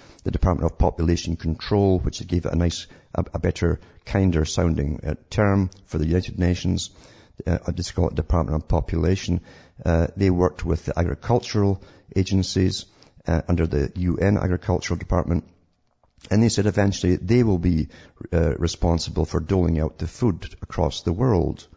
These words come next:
And each region, as you get built into regions, will be responsible too to keeping down its population for its rationing of food. And therefore,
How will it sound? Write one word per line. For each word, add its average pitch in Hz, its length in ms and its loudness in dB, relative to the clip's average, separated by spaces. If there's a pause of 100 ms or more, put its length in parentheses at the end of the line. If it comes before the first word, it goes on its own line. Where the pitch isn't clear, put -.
(580)
And 104 180 2
each - 300 0 (200)
region, 104 680 2
as 80 120 -4
you - 60 -10
get - 180 -10
built 90 260 0
into 90 180 -2
regions, 82 540 0 (280)
will 95 100 0
be 95 100 2
responsible 90 680 0
too 110 360 0
to 95 100 -4
keeping 92 400 0
down 110 400 4
its - 140 -4
population 82 880 -2 (440)
for 90 180 2
its - 220 -4
rationing 87 580 0
of 80 140 -2
food. - 440 -4 (2000)
And - 160 4
therefore, 92 460 4